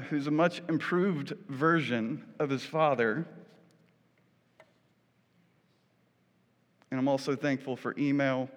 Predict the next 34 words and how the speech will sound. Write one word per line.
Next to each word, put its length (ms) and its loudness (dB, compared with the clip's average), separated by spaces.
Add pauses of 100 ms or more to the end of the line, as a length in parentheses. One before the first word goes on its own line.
(360)
and 120 -2
cheap 420 -2
overseas 640 0
phone 380 0
rates. 680 -4
I'm 120 -4
thankful 680 2 (580)
that 120 2
there 180 6
are 60 4
no 160 4
sharks 640 0
in 140 2
Uganda. 580 0 (3500)
Um, 540 2 (760)
I 120 -6
just, 220 -4 (140)
I 100 -6
love 320 2
that 180 8
story 340 2
'cause 180 0
it's 140 0
a, 160 4
a 60 6
mom, 360 6
<laughs> 20 -8
it's 200 2
a 60 8
mom 300 4
and 80 6
a 40 4
dad 300 10
who 260 2